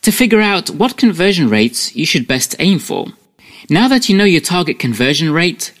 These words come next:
let's move on. Number two, understanding what your funnel looks like. What is a funnel? Well, simply, we know that most customers won't buy from you as soon as they know about you.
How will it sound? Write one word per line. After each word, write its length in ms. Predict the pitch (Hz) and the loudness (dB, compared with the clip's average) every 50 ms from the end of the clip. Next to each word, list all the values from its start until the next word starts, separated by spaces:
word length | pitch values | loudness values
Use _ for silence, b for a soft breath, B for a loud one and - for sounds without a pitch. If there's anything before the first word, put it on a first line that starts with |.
| - | -4
let's 240 | 135 143 139 - - | -4 -4 -2 0 2
move 200 | 135 123 120 - | 2 2 2 0
on. 280 | - - - - - - _ _ b b b b b b | -2 -4 -6 -8 -12 -14 _ _ b b b b b b
Number 320 | 131 127 139 165 175 165 165 | 0 2 2 2 2 0 0
two, 400 | 160 - - 120 101 104 - - - _ B B B B B B B - | -2 0 0 0 0 0 -2 -6 -12 _ B B B B B B B 0
understanding 680 | 156 185 190 180 - - 202 220 220 214 208 202 156 | 2 4 4 2 2 2 2 4 4 4 2 2 2
what 220 | 123 143 147 - - | 0 0 0 -2 -2
your 80 | 139 | -2
funnel 340 | - - 160 156 156 143 123 | -2 0 2 2 4 4 4
looks 320 | 113 110 151 147 - - - | 4 2 2 0 -2 -4 -4
like. 380 | 71 69 55 - - - - b b b b b b b b b b b | -6 -6 -6 -8 -12 -16 -20 b b b b b b b b b b b
What 260 | 131 139 202 247 - | 0 2 2 2 2
is 100 | 262 220 | 2 2
a 60 | 214 | 2
funnel? 420 | - - 208 247 208 120 - - - - _ b b b b b b b - | 2 2 2 2 2 0 -2 -6 -8 -14 _ b b b b b b b -2
Well, 120 | 147 147 | 0 0
simply, 720 | 147 - - 208 220 220 214 190 196 208 202 196 - - - - | 0 2 2 4 2 2 2 2 2 2 2 0 -2 -4 -6 -2
we 220 | 131 151 220 240 | 2 4 4 6
know 320 | 226 202 196 190 170 156 135 | 4 4 2 2 2 2 2
that 180 | 123 123 - | 2 2 2
most 240 | 147 180 214 196 - | 2 2 2 2 0
customers 460 | - 202 190 - - 123 113 110 107 | 0 -2 -2 -2 0 0 0 0 0
won't 280 | 127 151 156 135 - - | 0 0 0 0 0 0
buy 180 | 143 151 165 | 0 0 0
from 240 | 165 - - 127 117 | 0 -2 -2 0 0
you 360 | 104 101 104 101 104 104 - - _ _ - | 2 2 2 0 0 -2 -4 -8 _ _ -4
as 120 | 127 120 | -2 0
soon 240 | - - 170 180 175 | 0 2 2 2 2
as 140 | 156 123 - | 0 0 0
they 140 | 135 120 107 | 0 2 2
know 260 | 113 120 139 160 165 | 4 4 4 4 2
about 280 | 131 101 107 95 - - | 0 0 -2 -4 -4 -6
you. 200 | 90 90 90 | -8 -8 -8